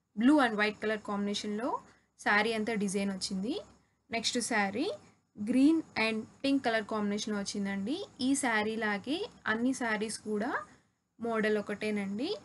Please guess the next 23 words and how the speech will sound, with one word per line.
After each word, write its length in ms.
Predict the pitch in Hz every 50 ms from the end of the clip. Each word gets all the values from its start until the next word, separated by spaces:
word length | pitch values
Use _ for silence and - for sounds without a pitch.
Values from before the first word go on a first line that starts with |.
| - - - 254
కాకపోతే 500 | 226 220 - 226 202 220 220 - 339 381 - - 277
కొంచెం 300 | 262 269 277 - 330 302 - - - - 202 233
difference 380 | 226 - 233 226 233 220 - 226 208
ఉంటుంది 320 | 202 196 208 208 202 196 196 185 190
design 360 | 196 180 208 202 214 277 403 - - _ - 214
అంతే. 260 | 208 202 196 208 208 277 403 - - - _ _ _ _ _ _ _ _ _ _ _ _ - 247
నెక్స్ట్ 240 | 233 233 - - 247 220
శారీ 360 | - 233 208 202 202 202 247 330 415 539 - - - 214 202
baby 260 | 226 226 220 233 269 277 -
pink 220 | - 302 311 311 - - - 208
and 140 | 214 214 214 214 220 - - - - 208
black 180 | 220 220 226 -
color 180 | 254 254 262 254 -
కాంబినేషన్‌లో 500 | 240 220 208 208 214 214 - - 208 208 208
వచ్చిందండి. 560 | 202 196 - - 208 202 202 196 196 202 254 311 381 330 240
మనకి 200 | 220 214 - 226 202
border 320 | 208 208 208 208 240 247 247 233
వచ్చి 280 | 220 - - - 330 392 - - - - - _ _ -
peacocks 440 | 254 226 - - 233 247 - - - 226
వచ్చాయి 340 | 220 214 - 269 285 330 381 - - 220
ఎల్లో 180 | 214 214 208 202 -
కలర్ 220 | 220 208 208 208 - -
కాంబినేషన్‌లో. 720 | 208 208 202 202 202 208 208 - 214 208 214 233 302